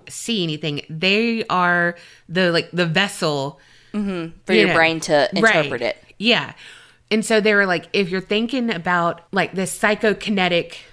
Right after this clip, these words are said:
Speaker 1: whatever, energy, whatever, they're saying that people are looking at it in a research way that the brain could be a vessel. Like, it doesn't know all of this stuff,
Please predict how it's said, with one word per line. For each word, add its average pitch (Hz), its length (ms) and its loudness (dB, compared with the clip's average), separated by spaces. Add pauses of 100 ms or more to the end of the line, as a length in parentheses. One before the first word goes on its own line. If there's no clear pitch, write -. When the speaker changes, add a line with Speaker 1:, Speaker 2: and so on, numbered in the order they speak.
(200)
Speaker 1:
whatever, 165 800 0
energy, 185 460 0
whatever, 165 460 -2 (420)
they're 214 360 2
saying 202 440 0
that 170 300 -2
people 220 360 0
are 185 120 4
looking 220 420 -2
at 160 220 0
it 165 200 -4
in 175 140 -2
a 165 140 0
research 190 560 -4
way 202 320 0
that 165 300 -4 (280)
the 196 140 0
brain 196 600 -2
could 170 280 -8
be 196 280 -2
a 175 120 2
vessel. 156 560 -2
Like, 165 240 -4
it - 80 0
doesn't 208 300 2
know 196 500 0 (480)
all 269 180 2
of 262 120 -2
this 269 160 -2
stuff, 262 280 0